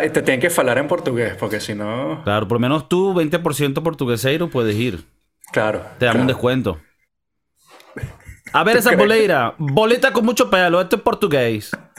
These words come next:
Speaker 2: Digo yo.
Speaker 1: Sí, claro.
Speaker 2: O sea, digo, de-, deben haber estándar, un amarre pa' una venezolana, una brasilera, debe, deben ser unos reales.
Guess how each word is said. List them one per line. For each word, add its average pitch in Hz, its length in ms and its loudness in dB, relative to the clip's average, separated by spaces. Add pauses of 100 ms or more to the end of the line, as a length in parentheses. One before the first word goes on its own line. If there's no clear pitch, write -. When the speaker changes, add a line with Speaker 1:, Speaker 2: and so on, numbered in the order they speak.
(800)
Speaker 2:
Digo 127 200 0
yo. 127 260 0 (500)
Speaker 1:
Sí, - 240 -4
claro. 113 160 -4
Speaker 2:
O - 20 2
sea, 185 120 2
digo, 185 160 2
de-, 165 120 2
deben 185 220 2
haber 190 220 2
estándar, 123 680 0 (400)
un 160 180 0
amarre 208 340 2
pa' 185 80 0
una 170 160 2
venezolana, 160 760 0
una 143 140 0
brasilera, 156 520 0
debe, 123 240 2
deben 127 240 0
ser 143 100 -2
unos 139 160 0
reales. 104 340 -2